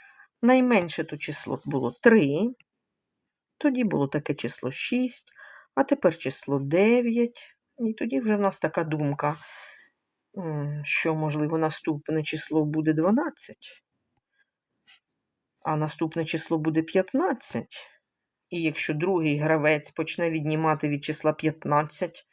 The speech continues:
або від числа від вісімнадцять, то виграє перший. Так і буде. Кожного разу, якщо віднімає другий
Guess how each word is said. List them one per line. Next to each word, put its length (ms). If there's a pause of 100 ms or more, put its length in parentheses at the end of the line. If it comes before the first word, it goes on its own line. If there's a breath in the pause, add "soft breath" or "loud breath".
(360 soft breath)
або 240
від 180
числа 360
від 160 (140)
вісімнадцять, 920 (120)
то 300 (400 soft breath)
виграє 440
перший. 580 (1120)
Так 240
і 40
буде. 360 (540)
Кожного 480
разу, 500 (280 soft breath)
якщо 320
віднімає 680
другий 580